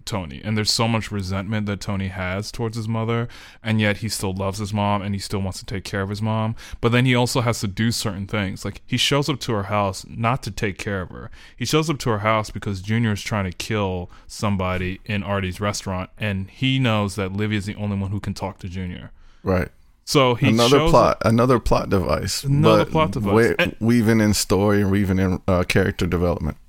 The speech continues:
Speaker 1: all through that.
Speaker 2: Yeah.
Speaker 1: So we get Tony, we get Tony's relationship to his mother,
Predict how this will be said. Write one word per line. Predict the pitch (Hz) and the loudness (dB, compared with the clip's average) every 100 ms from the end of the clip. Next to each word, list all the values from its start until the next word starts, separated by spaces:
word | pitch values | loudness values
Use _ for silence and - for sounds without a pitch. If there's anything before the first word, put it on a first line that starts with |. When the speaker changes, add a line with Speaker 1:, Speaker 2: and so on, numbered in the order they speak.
| - _ | -20 _
Speaker 1:
all | - 131 139 | -2 0 0
through | 160 165 | -2 0
that. | |
Speaker 2:
Yeah. | 101 | 0
Speaker 1:
So | - 147 | 0 0
we | 131 | 0
get | 117 117 104 | 2 0 0
Tony, | - 123 135 139 | -2 0 0 0
we | 120 | 0
get | 104 95 | -2 -2
Tony's | 120 117 110 107 | -2 0 0 -2
relationship | 107 107 117 104 | -2 -2 -2 -6
to | 110 95 | -8 -6
his | 90 | -4
mother, | 101 110 127 127 | -2 0 0 -2